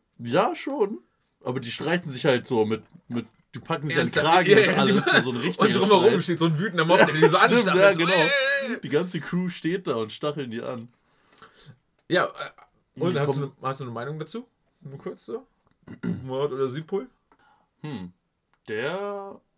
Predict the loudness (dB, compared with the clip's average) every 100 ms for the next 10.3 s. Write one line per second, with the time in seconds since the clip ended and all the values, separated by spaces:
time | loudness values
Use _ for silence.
0 | _ _ _ -14 -10 -10 -10 -14 -14 _
1 | _ _ _ _ _ -14 -10 -10 -10 -12
2 | -10 -10 -12 -16 _ _ _ _ -14 -8
3 | -6 -4 -6 -8 -12 -14 -18 _ _ -20
4 | -18 -8 -2 0 0 -4 -2 -2 0 -4
5 | -4 -12 -12 -6 -2 -2 -4 -10 -6 -6
6 | -6 -10 -8 -8 -10 -10 -14 -12 -8 -6
7 | -6 -8 -10 -12 -12 -12 -10 -12 -14 _
8 | -6 -6 -2 -2 -2 -4 -4 -8 -10 _
9 | _ _ -10 -6 -6 -4 -6 -4 -8 -8
10 | -10 -12 -20